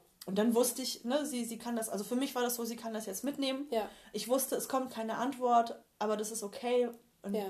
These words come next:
Speaker 1: das war irgendwie schön,
Speaker 2: Mhm.
Speaker 1: so
Speaker 2: Ja.
Speaker 1: als, als Abschied.
Speaker 2: Ja.
Speaker 1: Genau, und dann haben wir halt, sind wir zur Beerdigung hingefahren,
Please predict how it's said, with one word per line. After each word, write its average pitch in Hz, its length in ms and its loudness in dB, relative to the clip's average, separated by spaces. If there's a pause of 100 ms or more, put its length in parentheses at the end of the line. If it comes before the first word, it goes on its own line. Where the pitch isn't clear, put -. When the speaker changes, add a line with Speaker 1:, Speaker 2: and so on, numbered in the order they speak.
(420)
Speaker 1:
das 233 220 -2
war 254 140 6
irgendwie 233 320 -2
schön, 180 460 0
Speaker 2:
Mhm. 220 380 -2
Speaker 1:
so 185 340 -10 (220)
Speaker 2:
Ja. 196 120 -8
Speaker 1:
als, 175 200 -10
als 190 120 -2
Abschied. 190 460 -4
Speaker 2:
Ja. 190 60 -6 (840)
Speaker 1:
Genau, 185 380 -6
und 185 200 -10
dann 190 140 -6
haben 190 140 -4
wir 190 100 -2
halt, 185 420 -8
sind 185 160 -10
wir 180 100 -8
zur 196 140 -6
Beerdigung 214 420 -2
hingefahren, 202 720 -6